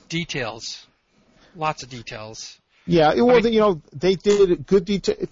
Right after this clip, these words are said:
Speaker 2: This is the shame of California Adventure. There's some really fine depth and detail in some areas.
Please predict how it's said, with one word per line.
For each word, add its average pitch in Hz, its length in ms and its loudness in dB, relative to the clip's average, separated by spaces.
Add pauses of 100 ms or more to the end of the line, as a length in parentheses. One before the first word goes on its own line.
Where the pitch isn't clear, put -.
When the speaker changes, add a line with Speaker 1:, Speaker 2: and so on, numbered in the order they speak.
(140)
Speaker 2:
This - 320 -6
is 214 120 -10
the 165 120 2
shame 175 340 0
of 120 200 0 (340)
California 127 480 0
Adventure. 135 300 -2
There's 123 160 0
some 113 180 -8 (720)
really 135 320 2
fine 135 580 -2 (120)
depth 131 420 -4
and 117 140 -8
detail 123 420 0
in 107 60 -6
some 127 220 -2
areas. 127 340 0